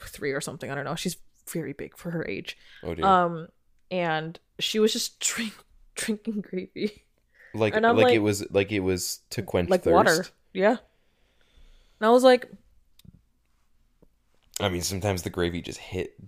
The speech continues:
Speaker 2: different, dude.
Speaker 1: Yeah, the gravy, the gravy train went.
Speaker 2: I've never had K F C gravy before.
Speaker 1: It's not very good.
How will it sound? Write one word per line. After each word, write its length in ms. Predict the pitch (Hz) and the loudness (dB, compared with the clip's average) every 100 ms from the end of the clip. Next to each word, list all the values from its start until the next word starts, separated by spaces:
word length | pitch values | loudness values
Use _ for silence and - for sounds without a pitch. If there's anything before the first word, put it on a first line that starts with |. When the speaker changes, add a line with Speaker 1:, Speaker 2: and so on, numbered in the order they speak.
| - _ | -20 _
Speaker 2:
different, 520 | 90 85 - - - - | -12 -12 -14 -16 -18 -18
dude. 380 | 76 69 71 - - | -16 -16 -16 -18 -16
Speaker 1:
Yeah, 220 | - - - | -14 -12 -10
the 100 | - | -10
gravy, 480 | - 92 - - 185 | -8 -8 -6 -8 -8
the 80 | 190 | -8
gravy 240 | - - | -8 -8
train 260 | - - - | -12 -14 -8
went. 100 | - | -2
Speaker 2:
I've 80 | 113 | 0
never 180 | 151 | 0
had 240 | 131 113 120 | 2 0 0
K 140 | 98 | -4
F 80 | 76 | -4
C 100 | - | -6
gravy 260 | - 76 65 | -8 -8 -8
before. 380 | 57 - 53 50 - | -10 -8 -8 -8 -12
Speaker 1:
It's 80 | |
not 140 | - - | -14 -14
very 140 | 73 | -14
good. 200 | - - | -12 -14